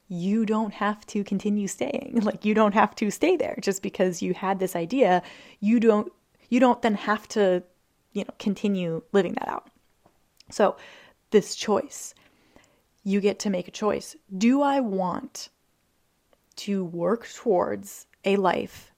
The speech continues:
that is more fully aligned with things that I personally approve of? And you, you get to say yes or no.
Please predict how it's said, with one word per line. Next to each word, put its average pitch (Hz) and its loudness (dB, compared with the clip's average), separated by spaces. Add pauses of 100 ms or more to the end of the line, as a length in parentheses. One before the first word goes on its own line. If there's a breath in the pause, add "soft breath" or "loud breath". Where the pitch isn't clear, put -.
(400 soft breath)
that 180 2
is 170 -2
more 170 0
fully 262 2 (1200)
aligned 214 4 (1400 soft breath)
with 214 2
things 190 -2
that - -4 (140)
I 196 6 (100)
personally 165 -4 (180)
approve 202 -6
of? - -12 (2500)
And 247 2
you, 359 2
you 226 -2
get 539 0
to - -8
say - -2
yes 294 -2
or 262 0
no. - -4